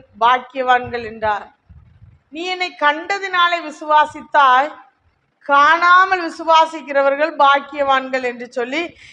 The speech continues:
இயேசு சொல்லுகிறதை நம்ம இங்கு பார்க்கிறோம். இயேசு உயிர் தெழுந்த பின்பு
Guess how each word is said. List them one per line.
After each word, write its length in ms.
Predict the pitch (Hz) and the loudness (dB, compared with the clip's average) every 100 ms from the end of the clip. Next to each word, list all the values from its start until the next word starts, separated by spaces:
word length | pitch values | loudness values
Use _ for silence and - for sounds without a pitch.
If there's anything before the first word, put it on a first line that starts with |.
| _ | _
இயேசு 400 | 285 330 320 349 | -2 -2 -4 -4
சொல்லுகிறதை 480 | 320 277 277 262 269 | -2 0 0 0 0
நம்ம 240 | 330 311 | 0 -4
இங்கு 160 | 269 262 | -8 -6
பார்க்கிறோம். 640 | 269 262 262 285 269 226 - - - _ - | 0 0 0 -2 -2 -2 -8 -20 -20 _ -6
இயேசு 540 | 277 294 392 392 403 | 2 4 4 2 -2
உயிர் 360 | 330 339 427 415 | 0 2 2 2
தெழுந்த 380 | 415 381 370 349 | 4 4 2 -4
பின்பு 360 | 285 330 330 | -6 -8 -6